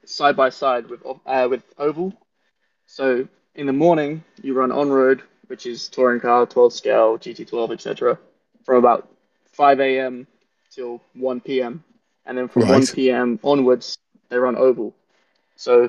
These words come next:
Speaker 1: sleep schedules are completely out the window, and it's just a crazy event.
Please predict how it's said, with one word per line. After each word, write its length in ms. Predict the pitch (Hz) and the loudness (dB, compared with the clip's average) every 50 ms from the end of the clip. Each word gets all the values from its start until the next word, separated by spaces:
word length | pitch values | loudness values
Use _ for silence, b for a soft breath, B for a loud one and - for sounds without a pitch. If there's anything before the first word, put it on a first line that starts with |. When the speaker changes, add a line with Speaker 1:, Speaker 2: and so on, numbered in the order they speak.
| 117 _ _ _ _ _ _ _ | 0 _ _ _ _ _ _ _
Speaker 1:
sleep 340 | - - - 151 151 147 | -16 -12 -8 -4 -4 -4
schedules 460 | - - - 131 120 120 117 117 110 117 | -4 -2 -2 -2 0 0 -2 -4 0 2
are 240 | 113 113 113 113 | 4 4 4 4
completely 520 | - - - 135 127 - 143 135 123 101 127 | 2 -2 -10 -8 -2 2 4 4 6 6 6
out 140 | 123 120 113 | 6 6 4
the 60 | 120 | 4
window, 420 | 120 123 117 113 113 113 - 135 - _ _ | 2 2 0 0 0 -2 -2 -6 -10 _ _
and 100 | - 127 | -12 -12
it's 140 | - - - | -10 -10 -10
just 180 | 123 - - | -12 -8 -6
a 100 | 117 117 - _ _ _ | -6 -6 -6 _ _ _
crazy 380 | _ - 143 131 123 117 110 113 | _ 0 2 4 4 4 2 0
event. 280 | 110 113 110 107 110 | 0 0 -2 -4 -6